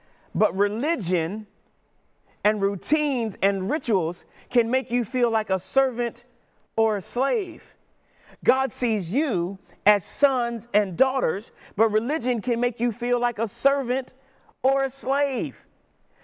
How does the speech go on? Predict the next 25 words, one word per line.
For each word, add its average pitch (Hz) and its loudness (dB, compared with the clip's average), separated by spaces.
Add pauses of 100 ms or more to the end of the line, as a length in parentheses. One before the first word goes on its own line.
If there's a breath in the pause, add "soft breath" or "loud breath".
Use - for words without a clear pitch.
(160 soft breath)
The, 262 6 (140)
the, 247 0
the 247 0
young 262 0
man 269 0
is 233 -6
in 277 0
the 247 0
house 262 -2
and 226 0 (240 loud breath)
something 285 0
on 262 0
the 254 0
inside 262 0
of 247 -2
him 240 -6
said, 247 -2
"I 269 2
need, 285 -2
I'm, 247 -2
I'm 196 -2
done 302 0
with 226 -2
this." 131 -2
Like, 226 2